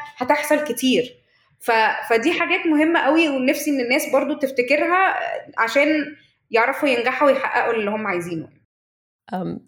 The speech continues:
Speaker 2: وأضيف لده الاستمرارية للستارت أبس والناس اللي بيبدأوا مشاريع صغيرة.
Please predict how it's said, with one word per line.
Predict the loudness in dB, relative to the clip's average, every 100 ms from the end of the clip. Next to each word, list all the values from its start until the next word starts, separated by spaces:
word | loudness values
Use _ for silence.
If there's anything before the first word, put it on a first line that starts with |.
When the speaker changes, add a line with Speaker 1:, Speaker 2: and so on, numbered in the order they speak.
| 2
Speaker 2:
وأضيف | 6 6 4 6 6 4 0 2
لده | 4 6 6 6 6 6 4
الاستمرارية | 4 2 2 2 4 4 4 4 6
للستارت | 4 2 0 0 2 2 4
أبس | 2 4
والناس | 4 4 2 2
اللي | 0
بيبدأوا | 2 2 2
مشاريع | 2 4 4 4
صغيرة. | 2 2 4 6 6 2